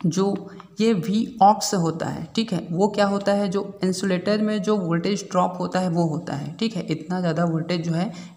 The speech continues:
insulator में drop होता है, ठीक है। और ये जो साइन एस है ये जो है surface potential को बताता है, ठीक है। कहाँ पर,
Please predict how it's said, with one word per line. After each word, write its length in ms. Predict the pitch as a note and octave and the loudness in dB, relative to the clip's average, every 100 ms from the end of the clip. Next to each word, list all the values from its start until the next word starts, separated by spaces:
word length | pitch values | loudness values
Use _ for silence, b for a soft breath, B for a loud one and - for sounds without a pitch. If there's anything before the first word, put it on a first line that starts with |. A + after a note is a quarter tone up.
| D#3+ | -2
insulator 400 | D#3 D#3 D#3+ F3 | 0 0 0 0
में 160 | F#3 | 0
drop 300 | D#3 D#3+ D#3+ | 0 0 -2
होता 180 | - C#3+ | -4 -4
है, 180 | C#3+ D3 - - | -6 -8 -12 -8
ठीक 160 | - A3+ | -6 -2
है। 120 | D#3 B B B - | -4 B B B 0
और 160 | F3 F3+ | 0 2
ये 180 | G3+ | 0
जो 120 | G#3 G#3+ | 0 -2
साइन 440 | - F3+ G3 A3 | 0 0 2 2
एस 220 | F#3 D#3+ | 2 0
है 140 | D3 - - | -4 -8 -10
ये 140 | F3 F#3 | -4 -2
जो 140 | F#3 | 0
है 120 | F#3+ G3 | 0 -2
surface 440 | E3+ E3 F#3+ G3+ | -4 -4 -4 -4
potential 560 | - F3 E3 E3 F#3 F#3 | -2 2 2 2 0 0
को 100 | E3 | -2
बताता 300 | D#3 D3+ C#3+ | -2 -4 -6
है, 120 | C#3 | -6
ठीक 220 | - A3 | -6 -4
है। 60 | D#3 | -4
कहाँ 240 | - D#3 F3+ | -4 -2 -2
पर, 200 | G#3+ | -2